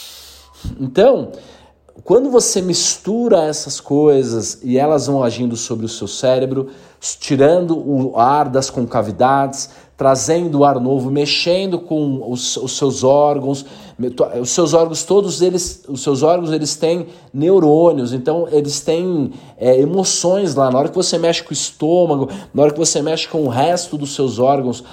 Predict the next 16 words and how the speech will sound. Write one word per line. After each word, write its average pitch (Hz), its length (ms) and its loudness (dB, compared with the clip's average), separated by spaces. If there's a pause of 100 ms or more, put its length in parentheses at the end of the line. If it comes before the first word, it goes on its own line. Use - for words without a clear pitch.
(180)
ao 147 240 4
meditar, 143 720 0
ao 131 180 0
passar 139 480 -4
energia, 131 680 -4
a - 20 0
gente 117 140 -8
vai 147 100 -10
fazer 139 200 -8
umas 135 200 -4
coisas 135 180 -8
de 120 60 -14
Kundalina 123 480 -2 (340)
passando 135 460 0
também 127 500 0 (420)
pela 123 800 2